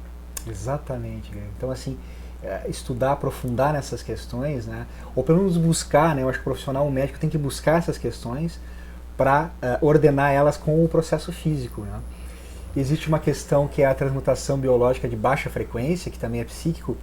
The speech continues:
Fizeram um experimento com, é, soldados que foram pra, pra guerra no deserto, e eles sabiam que lá não existia suplementação.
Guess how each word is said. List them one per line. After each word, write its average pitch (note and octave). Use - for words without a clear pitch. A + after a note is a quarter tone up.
Fizeram C#3
um -
experimento C#3
com, C3
é, A#2+
soldados C#3
que -
foram B2+
pra, A2
pra A2+
guerra A#2+
no A2
deserto, A2+
e C#3+
eles D3
sabiam D#3
que D#3
lá C#3+
não C3+
existia C3
suplementação. D3+